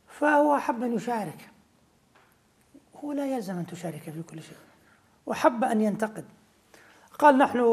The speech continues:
مصيبتنا كلها إن، إن تخطينا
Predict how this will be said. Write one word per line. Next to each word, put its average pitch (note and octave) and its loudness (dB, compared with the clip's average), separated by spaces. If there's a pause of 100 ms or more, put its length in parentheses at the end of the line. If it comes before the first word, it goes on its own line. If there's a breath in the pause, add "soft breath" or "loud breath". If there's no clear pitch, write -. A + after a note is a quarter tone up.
(120)
مصيبتنا A#3 2
كلها A3+ 2
إن، A3 -4
إن G#3+ -4
تخطينا G#3+ -2